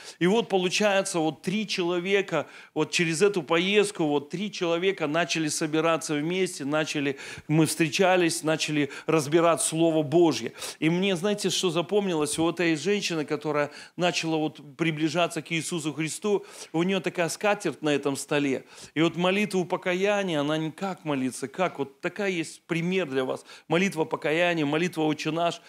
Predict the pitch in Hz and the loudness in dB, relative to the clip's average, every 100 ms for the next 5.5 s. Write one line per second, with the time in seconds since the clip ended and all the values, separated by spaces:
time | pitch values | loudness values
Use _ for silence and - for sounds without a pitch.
0 | - - 156 170 143 202 180 156 156 - | -10 -4 0 0 0 0 2 0 -2 -4
1 | - 156 - - 131 - - 156 156 151 | -6 -6 -8 -14 -18 -12 -4 -4 -2 -6
2 | - 175 165 147 - - - - 160 185 | -2 0 0 -2 -6 -14 -12 -2 2 2
3 | - - _ _ 151 147 139 131 175 165 | 0 -12 _ _ 0 0 0 -4 -4 0
4 | 208 170 139 180 156 156 - 156 151 143 | 2 0 0 0 0 -2 -2 -2 0 2
5 | 143 135 175 185 | 0 -2 -2 -2